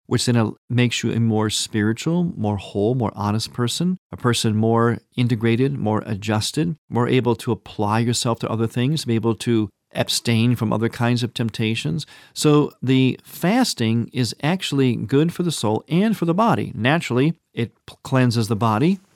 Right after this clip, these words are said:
In fact, we need times of fasting and abstaining to sort of cleanse the body, as it were. But it also helps us to, yeah, you know, lose some excess, as it were,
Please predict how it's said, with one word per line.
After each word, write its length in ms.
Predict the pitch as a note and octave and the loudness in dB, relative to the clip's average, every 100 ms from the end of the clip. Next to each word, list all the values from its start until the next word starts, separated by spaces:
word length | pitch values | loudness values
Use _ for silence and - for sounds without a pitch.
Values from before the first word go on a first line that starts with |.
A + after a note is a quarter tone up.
| _ | _
In 80 | A2+ | -6
fact, 240 | B2 C#3 | -2 0
we 80 | C3 | 2
need 300 | C3+ D#4 B3+ | 4 4 2
times 320 | - A2+ G#2 | -4 -4 -4
of 80 | G2+ | -6
fasting 580 | - A2+ G#2 - A2 G#2+ | -6 -4 -4 -6 -10 -8
and 80 | G#2+ | -6
abstaining 560 | G#2 - A#2+ A2 G2+ G2 | -8 -2 0 0 -2 -4
to 160 | A#2 | -4
sort 220 | G#2+ - | -2 -2
of 100 | B2+ - - | -2 -4 -10
cleanse 500 | - C#3+ C#3+ C3 A2 | 0 2 4 4 2
the 100 | G#2+ | 0
body, 380 | A2+ A#2 A2+ | 2 2 2
as 160 | G2 F#2 | 0 -2
it 120 | G2+ | -6
were. 300 | - G#2 F#2 - _ - | -2 -2 -2 -8 _ -2
But 120 | C#3+ | 2
it 80 | C3+ | 4
also 380 | E3+ A3 E3+ C#3+ | 4 4 4 4
helps 320 | B2+ B2 - | 4 2 0
us 160 | C3+ | 0
to, 260 | - B2 D#3 - | 0 -2 -2 -4
yeah, 340 | F3 C4+ - - | -2 -2 -4 -8
you 140 | F#3 | -6
know, 240 | G#2+ C3 D3 - - | -4 -4 -6 -10 -12
lose 240 | A2+ A#2 - | -2 -2 0
some 200 | A#2+ G#2+ | 0 0
excess, 560 | A2+ - - B2 - - | -4 -4 0 0 0 0
as 160 | B2 | 0
it 80 | B2 | 2
were, 220 | B2+ F3+ | 2 2